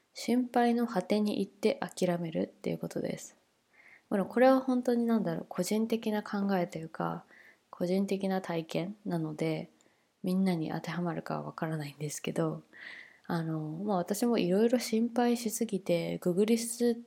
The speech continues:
ぎた果て、ググりすぎた後に、なんかもうね、「あ、もういいや」っていう風に、なんかいい意味で諦められたというか、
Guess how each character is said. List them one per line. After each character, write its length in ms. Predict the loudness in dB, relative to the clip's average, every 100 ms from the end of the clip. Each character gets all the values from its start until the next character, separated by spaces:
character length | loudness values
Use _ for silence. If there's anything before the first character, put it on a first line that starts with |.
| -6
ぎ 140 | -2 -2
た 360 | 0 -2 -2 -6
果 160 | -4 -2
て、 320 | 2 2 0 -8 -20 -20 -16 -10
グ 180 | 4 6
グ 80 | 8
り 80 | 6
す 160 | 2
ぎ 100 | 0
た 180 | 0 0
後 200 | 0 0
に、 320 | 0 0 -2 -6 -20 -20 _
な 100 | -2
ん 40 |
か 100 | 0
も 180 | 0 -2
う 40 | -2
ね、 280 | -4 -8 -12 _ _ _ _
「あ、 180 | -2 0
も 160 | 2 2
う 60 |
い 120 | 4 6
い 40 |
や」 200 | 6 4
っ 0 |
て 200 | -4 -2
い 20 | 0
う 40 |
風 180 | 0 -2
に、 160 | -2
な 120 | -2 -2
ん 20 |
か 180 | -4 -6 0
い 160 | 2
い 20 |
意 60 | 4
味 140 | 2
で 180 | 0 -2
諦 460 | -4 -6 0 2 2
め 280 | 2 0 0
ら 140 | 0
れ 100 | 0
た 120 | -2
と 120 | -4 -4
い 120 | -4
う 80 | -6
か、 380 | -4 -4 -4